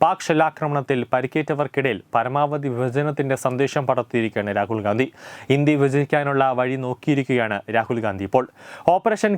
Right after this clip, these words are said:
കെല്ലർ എന്ന പേരിൽ പാകിസ്ഥാൻ ഇന്ത്യക്ക് നേരെ കാശ്മീരിൽ നടത്തിയ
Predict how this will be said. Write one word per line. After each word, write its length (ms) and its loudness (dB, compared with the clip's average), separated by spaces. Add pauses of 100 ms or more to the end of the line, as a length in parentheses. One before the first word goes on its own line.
കെല്ലർ 300 4
എന്ന 120 2 (160)
പേരിൽ 240 0 (140)
പാകിസ്ഥാൻ 420 0 (180)
ഇന്ത്യക്ക് 360 0
നേരെ 260 2
കാശ്മീരിൽ 500 -2
നടത്തിയ 260 -2